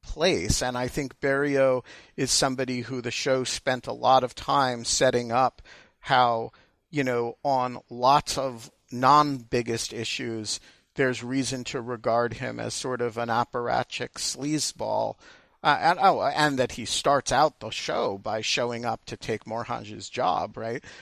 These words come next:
Um, he's also the only one who bothers to show up and give her a loaf of bread. Um, you know, and so, like, on lots of small things, he's prepared to be a sleazeball, but on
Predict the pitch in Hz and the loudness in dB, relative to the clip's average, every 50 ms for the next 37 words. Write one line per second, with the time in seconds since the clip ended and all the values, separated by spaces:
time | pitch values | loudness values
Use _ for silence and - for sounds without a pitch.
0 | - - _ _ - 135 131 123 120 120 - _ _ _ _ _ _ _ _ - | -20 -20 _ _ 2 2 2 2 0 -6 -14 _ _ _ _ _ _ _ _ -6
1 | 185 175 135 139 135 139 127 - - 139 131 123 120 131 123 117 120 120 120 113 | -6 -2 2 2 2 2 2 0 0 0 0 0 -2 -4 -4 -4 -6 -6 -8 -8
2 | 113 113 117 117 117 117 113 - - 123 113 113 110 107 - - 113 110 113 117 | -6 -4 -4 -4 -4 -6 -10 -12 -10 -10 -8 -8 -10 -4 0 2 2 2 2 -2
3 | 107 107 - - - 135 - - - 110 113 113 110 113 - - 113 110 107 - | -4 -8 -10 -12 -10 -10 -8 -6 -4 -2 -2 0 0 0 -2 -2 -6 -10 -8 -6
4 | 113 110 107 - 113 113 110 110 107 110 107 107 - - 110 - _ _ 156 170 | -8 -8 -8 -8 -10 -8 -8 -6 -6 -6 -8 -8 -10 -14 -18 -20 _ _ 0 2
5 | 175 117 98 107 98 101 - - - - - - _ _ _ - 139 131 123 120 | 2 4 4 2 0 -2 -6 -12 -20 -20 -20 -20 _ _ _ 2 4 4 4 2
6 | 123 123 123 123 123 - _ _ _ - 165 175 160 156 147 143 139 143 143 139 | -2 -6 -10 -10 -12 -16 _ _ _ -2 0 2 4 4 4 4 4 2 0 -2
7 | 139 - - 165 147 143 143 139 131 - - - 151 143 139 135 135 127 131 139 | -2 0 0 0 2 2 2 2 0 0 -4 -2 0 0 0 0 -2 0 4 6
8 | 147 151 - - - 143 117 - - - 143 131 139 143 156 147 - - 139 131 | 6 6 6 2 -2 -4 -4 -4 -4 -2 0 2 4 4 4 2 0 -2 -2 -2
9 | 123 120 117 123 - - 143 131 120 - - - 147 131 - - 131 127 127 127 | -4 -4 -8 -8 -8 -6 -6 -6 -8 -10 -10 -10 -12 -10 -4 -2 -2 0 0 -2
10 | 123 - - 127 117 - 127 123 120 123 - - 156 165 185 190 170 - - 127 | -4 -6 -10 -12 -12 -10 -8 -6 -6 -6 -6 -6 -6 -6 -6 -6 -6 -6 -4 -2
11 | 120 120 117 117 - - - - - _ _ _ _ 160 147 139 139 147 165 185 | 0 0 0 0 -4 -8 -16 -20 -20 _ _ _ _ 0 0 0 0 0 0 0
12 | 196 190 185 180 - | -2 -2 -6 -12 -14